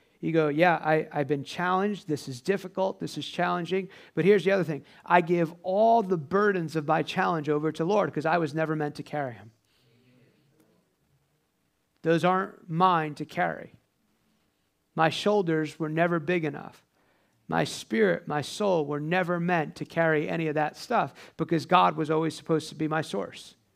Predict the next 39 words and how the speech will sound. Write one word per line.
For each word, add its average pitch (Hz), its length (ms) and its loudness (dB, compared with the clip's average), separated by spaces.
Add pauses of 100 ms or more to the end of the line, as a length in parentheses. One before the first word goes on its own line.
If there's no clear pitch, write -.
(1160)
But 170 100 6
if 151 80 4
I'm 277 220 8
the 220 100 4
source, 165 360 0
I'll 160 80 4
carry 165 320 2
those 151 240 0
things." - 460 -14 (840)
And 151 80 -2
sometimes 208 460 6
as 180 140 2
Americans, 180 560 2
we 190 100 0
don't 190 180 -2
think 180 200 -4
we're 175 80 -2
responsible 165 580 -2
unless 165 260 -2
we 160 120 2
have 156 180 4
some 156 160 -4
burden. 156 540 6 (1200)
Now, 190 120 6
I'll 190 40 6
talk 214 300 8
a - 20 0
little 214 300 6
bit 180 220 -2
later 202 200 2
about 170 240 6
having 175 240 4
God's 170 260 6
emotions. 165 480 -2
We 170 80 0
can 160 160 -2
have 190 300 2
God's 160 260 2
emotions. - 680 -8